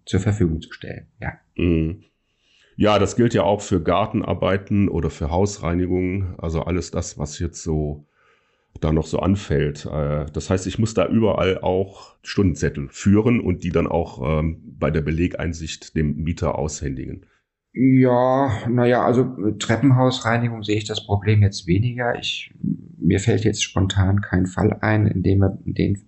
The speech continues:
Speaker 1: dabei über, äh, einen Verwaltungsaufwand reden, äh, können.
Speaker 2: Mhm.
Speaker 1: Bei den, äh, Gartenarbeiten, denke ich, lässt sich schon alle anhand der Rechnung, äh, unterscheiden, ob das jetzt, äh, umlegbare Kosten sind, also wiederkehrende Kosten oder über einmalige, beispielsweise einen,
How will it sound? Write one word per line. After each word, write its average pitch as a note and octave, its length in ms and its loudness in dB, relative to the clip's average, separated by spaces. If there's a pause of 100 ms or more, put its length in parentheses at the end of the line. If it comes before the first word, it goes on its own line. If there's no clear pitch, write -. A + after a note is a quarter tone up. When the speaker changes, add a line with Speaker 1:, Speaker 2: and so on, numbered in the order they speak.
Speaker 1:
dabei F2 500 -2
über, F2+ 580 0 (580)
äh, F#2 60 2
einen F2 280 4
Verwaltungsaufwand F2+ 1120 0
reden, F2+ 340 2
äh, F2+ 220 0
können. A2 440 0
Speaker 2:
Mhm. F#2 380 0 (180)
Speaker 1:
Bei F#2+ 220 4
den, F#2+ 280 4
äh, F2 320 0
Gartenarbeiten, G2 1300 0 (400)
denke F#2+ 220 2
ich, G2+ 140 0
lässt G2+ 200 0
sich D#2+ 100 -2
schon - 140 -2
alle E2 320 2
anhand F2 320 2
der E2 120 0
Rechnung, G2 560 0
äh, F2+ 240 2
unterscheiden, E2+ 640 0
ob F2 160 -10
das E2+ 240 -2
jetzt, - 340 -4
äh, E2 100 0
umlegbare F#2+ 760 2
Kosten - 380 -2
sind, F#2+ 220 4
also - 180 -6
wiederkehrende G2 580 0
Kosten - 340 -6
oder - 260 0
über - 220 -6
einmalige, F#2+ 580 2
beispielsweise - 720 -2
einen, D#2+ 260 -10